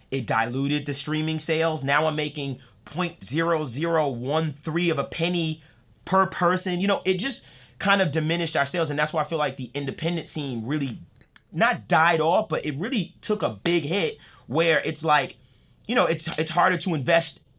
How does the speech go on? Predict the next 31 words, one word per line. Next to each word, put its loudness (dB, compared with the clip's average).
or 0
do 2
really 0
cool 0
things -4
as 2
an -4
indie -2
artist. 2
It's -12
kinda 2
like 2
we've 0
fallen 2
back 2
into -4
the 0
model 2
of, 0
"Okay, 0
major 0
label, 2
give -2
me 0
some 0
money 2
so -2
I 4
can -2
invest 0
in, -2